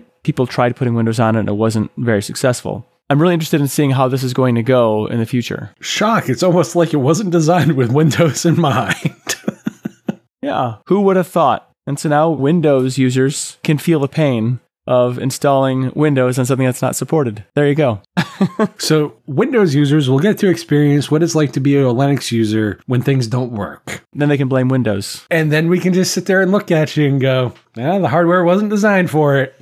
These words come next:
Speaker 2: and walk off. <laughs>
Speaker 1: Or you can just use Linux.
Speaker 2: Or you can just use the thing that it shipped with. Your choice.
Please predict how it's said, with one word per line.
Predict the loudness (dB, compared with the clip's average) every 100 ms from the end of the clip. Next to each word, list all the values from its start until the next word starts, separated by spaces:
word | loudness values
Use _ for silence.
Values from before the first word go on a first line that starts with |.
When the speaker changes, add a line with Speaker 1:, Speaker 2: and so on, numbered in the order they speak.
| -12
Speaker 2:
and | -6 -2
walk | -2 0
off. | -2 -2 -6 -20
<laughs> | -14 -8 -8 -6 -6 -6 -8 -12 _
Speaker 1:
Or | -2 0
you |
can | 0
just | -2 -2
use | -2
Linux. | 0 -2 -4 -8 -20 -20 -8
Speaker 2:
Or | -4
you | -2
can | 0
just | 2 2
use | 2 0 -2
the | -4
thing | -2 0
that | -2
it | -2
shipped | -4 -4 0
with. | 0 -2 -4
Your | -2 0
choice. | 2 0 0 -6